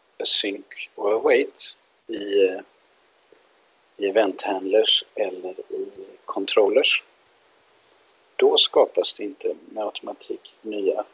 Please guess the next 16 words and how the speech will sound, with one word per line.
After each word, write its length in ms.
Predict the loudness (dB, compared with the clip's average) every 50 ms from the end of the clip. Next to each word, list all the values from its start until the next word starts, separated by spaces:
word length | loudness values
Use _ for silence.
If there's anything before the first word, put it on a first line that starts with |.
| _ _ _ _ _ _ -2
trådar. 280 | 2 2 4 4 2 0 -2 -10 _
Men 120 | -2 0
om 100 | 0 4 4
vi 60 | 2
s-, 240 | 2 2 -4 -6 -10 _ _
själva 680 | _ -8 -4 2 6 8 8 8 6 4 6 4 4 4
skapar 420 | 2 2 2 2 2 4 4 4
igång 300 | 6 6 6 4 4 -2 _ _ _ _ _ _ _ _
egna 320 | 2 2 2 2 -6 -14 -12 _
tasks 580 | -6 0 2 2 2 2 -2 -8 -6 -6 -4 -6
och 60 | -6
exekverar 400 | -6 -8 -10 -10 -6 -6 -6 -6
dem, 160 | -6 -12 _ _ _ _ _ _ _ _ _ _ _ _ _ _ _ _ _ _
då 120 | -2 -2 0
blir 200 | 4 2 2 2
det 160 | 0 -6